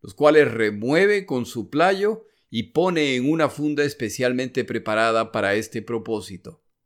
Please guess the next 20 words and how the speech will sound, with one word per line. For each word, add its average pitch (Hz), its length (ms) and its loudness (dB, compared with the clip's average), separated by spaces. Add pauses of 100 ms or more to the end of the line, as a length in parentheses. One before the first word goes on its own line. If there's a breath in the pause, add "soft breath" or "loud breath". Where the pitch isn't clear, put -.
(880)
El 110 160 -2
mismo 151 420 0
Lecky 175 540 0
decide 156 480 -4
cruzar 131 400 -2
el 135 160 -4
río 151 420 2
en 113 220 -4
busca 143 360 0
de 117 100 2
uno 131 380 -2
de 120 80 0
los 107 200 -6
tesoros 120 680 -4
más 107 380 -2
apreciados, 117 920 -6 (600)
una 127 220 -2
espada 151 520 2
de 143 140 0
samurái, 120 680 -2